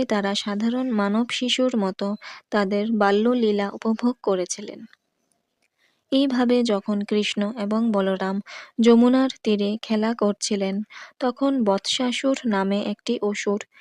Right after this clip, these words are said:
কৃষ্ণ এবং বলরামকে বধ করার জন্য একটি বাছুরের আকৃতি নিয়ে বাছুরের সঙ্গে মিশে গিয়েছিল। কৃষ্ণ কিন্তু তা বুঝতে পেরেছিলেন এবং তিনি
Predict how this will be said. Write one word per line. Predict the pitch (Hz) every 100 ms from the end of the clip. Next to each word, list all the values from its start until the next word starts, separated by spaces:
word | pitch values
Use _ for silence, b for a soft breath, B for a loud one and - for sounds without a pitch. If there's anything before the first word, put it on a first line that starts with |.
| b b
কৃষ্ণ | - 233 226 220 208
এবং | 214 208 220 226
বলরামকে | 202 196 196 196 202 214 233 233
বধ | 202 214 -
করার | 226 233 233
জন্য | 226 196 190 202 B B B
একটি | 226 214 - 254
বাছুরের | 202 190 - 240 247 254 -
আকৃতি | 208 - 240 233 254
নিয়ে | 233 196 196 226 B B B
বাছুরের | 214 202 - 254 262 269
সঙ্গে | - 202 196 214
মিশে | 226 202 208 254
গিয়েছিল। | 233 196 180 - 196 - 220 _ - _ _ - B B B B
কৃষ্ণ | - 269 269 294 294
কিন্তু | 240 208 226 233
তা | 214 202
বুঝতে | 233 220 - - 277
পেরেছিলেন | 269 190 190 - 202 190 196 220 -
এবং | 202 196 202 226 B B
তিনি | - 254 254